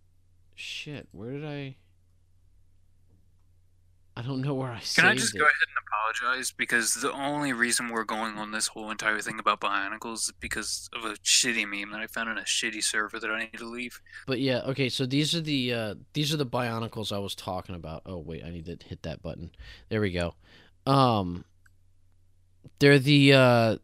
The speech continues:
Speaker 1: it's the, it's, there's, they're really simple, and it's, it's one of the first ones that they,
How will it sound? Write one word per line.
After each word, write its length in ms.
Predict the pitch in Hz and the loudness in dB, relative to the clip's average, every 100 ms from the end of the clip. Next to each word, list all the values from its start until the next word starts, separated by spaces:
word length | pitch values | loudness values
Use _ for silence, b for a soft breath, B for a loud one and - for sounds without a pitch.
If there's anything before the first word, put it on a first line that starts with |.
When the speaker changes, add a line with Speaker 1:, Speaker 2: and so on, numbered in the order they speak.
| - | 0
Speaker 1:
it's 220 | 135 - | 2 4
the, 280 | 147 135 117 | 6 6 4
it's, 160 | 143 - | 0 4
there's, 240 | 175 165 | 4 4
they're 180 | 165 175 | 4 2
really 300 | 175 208 202 | 4 4 6
simple, 680 | - - 175 165 107 - - | 4 4 2 0 -6 -6 -8
and 140 | 131 135 | -4 -4
it's, 240 | 127 - | -4 -2
it's 260 | 131 135 - | 0 2 4
one 140 | 156 | 4
of 80 | 147 | 4
the 80 | 131 | 0
first 420 | - 147 139 - | 0 0 0 0
ones 220 | 139 131 | -2 -2
that 100 | 120 | -2
they, 160 | 120 | -2